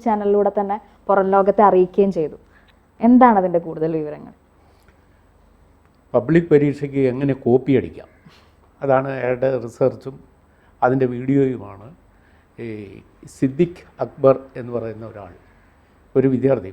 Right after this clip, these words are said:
Speaker 2: പ്ലസ് ടു വിദ്യാർത്ഥിയാണ്. അത് അതിവിദഗ്ധമായി ഈ സംവിധാനം ചെയ്ത് അവതരിപ്പിച്ചതാണ് ഈ ടെക്നിക്ക്. അത് ഒരുപാട് ആളുകൾ കണ്ടു, പെട്ടെന്ന് വൈറലായി.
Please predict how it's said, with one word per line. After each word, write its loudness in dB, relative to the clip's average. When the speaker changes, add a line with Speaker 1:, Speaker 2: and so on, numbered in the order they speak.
Speaker 2:
പ്ലസ് -10
ടു -16
വിദ്യാർത്ഥിയാണ്. -12
അത് -2
അതിവിദഗ്ധമായി -2
ഈ -14
സംവിധാനം -8
ചെയ്ത് -16
അവതരിപ്പിച്ചതാണ് -8
ഈ -20
ടെക്നിക്ക്. -6
അത് 2
ഒരുപാട് 6
ആളുകൾ 4
കണ്ടു, -4
പെട്ടെന്ന് 0
വൈറലായി. -2